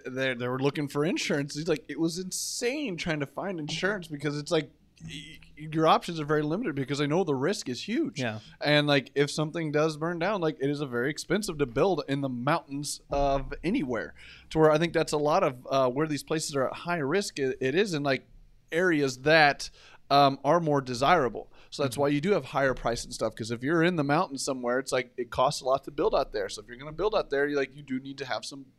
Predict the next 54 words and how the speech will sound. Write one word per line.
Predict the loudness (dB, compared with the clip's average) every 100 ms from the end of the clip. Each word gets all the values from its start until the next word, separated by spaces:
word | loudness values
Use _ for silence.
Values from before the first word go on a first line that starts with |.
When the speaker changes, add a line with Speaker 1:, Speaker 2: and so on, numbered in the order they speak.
| _
Speaker 1:
sort | -14 -10 -10
of | -10 -4 -4 -4 -18
<laughs> | -14
substantial | -12 -10 -8 -6
income | -6 -4 -4 -4
to | -2
be |
able | -2
to | -2
afford | -4 -4 -4
that | -4
house. | -4 -8 -10 -14 -8
Speaker 2:
So | 2 4
you, | 4 6
you | 6
can | 6 8
get | 8
a | 8
discount | 6 4 6 6 6 6 2
on | 2 2
a |
house | 4 4 4
in | 0
the |
mountains | 4 4 4 2 0 -2 -6 -10 _ _ _ _ _ -2
just | 6 6 6
make | 2 2
sure | 2
you | 2 4
get | 2
a | 4
really | 4 4
good | 0 -2
sprinkler | -2 0 0 0
system | 0 -2 -2 -2
that | -4
surrounds | -4 -2 0 0
your | -2
property. | 0 0 2 0 0 -4 -20 _ _ -8
<laughs> | -6 -4 -6 -4 -8 -8 -12 -6
Speaker 1:
Lots | 0 2 4
of |
water, | 6 8 6
tap | 6 4 4
straight | 6 6
Speaker 2:
Lots | 6
Speaker 1:
to | 4
the |
Speaker 2:
of | 6
Speaker 1:
mountain, | 6 6 4
into | 4 6
the |
water, | 8 8 10 8
just | 8 6